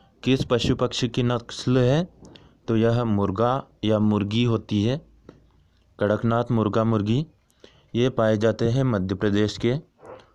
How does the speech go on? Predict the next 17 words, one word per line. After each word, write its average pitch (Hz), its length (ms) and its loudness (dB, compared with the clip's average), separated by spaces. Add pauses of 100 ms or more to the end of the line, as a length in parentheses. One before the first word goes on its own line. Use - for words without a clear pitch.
(140)
झाबुआ, 104 580 0
बड़वानी 104 560 2 (100)
और 113 240 0
अलीराजपुर 101 640 0
क्षेत्र 92 400 -4
में। 90 180 -4 (3250)
नरेंद्र 131 400 0
मोदी 120 320 0
ने 120 160 0
मध्य 107 260 -2
प्रदेश 104 440 -2
के 123 180 -4
किस 120 260 -6
जिले 101 300 0
से 110 260 -6 (500)
राष्ट्रीय 110 520 0
ग्रामीण 104 480 -2